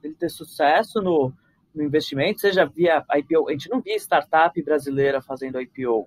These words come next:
Esse dois mil e vinte foi, a gente teve ali, os, começaram a pipocar as primeiras, dois mil e vinte e um já começa com quatro ou cinco, é, startups na fila pra,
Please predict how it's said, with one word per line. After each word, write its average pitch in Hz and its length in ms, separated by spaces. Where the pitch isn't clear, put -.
Esse 117 360
dois 120 180
mil 135 100
e 127 40
vinte 180 420
foi, 185 300
a - 260
gente - 160
teve 165 160
ali, 165 440
os, 139 180
começaram 175 480
a 196 40
pipocar 180 440
as 165 100
primeiras, 165 580
dois 160 160
mil 165 120
e 151 40
vinte 170 220
e 170 60
um 180 200
já 156 240
começa 180 720
com 170 400
quatro 185 440
ou 180 60
cinco, 185 720
é, 143 160
startups 160 520
na 165 120
fila 220 500
pra, 151 420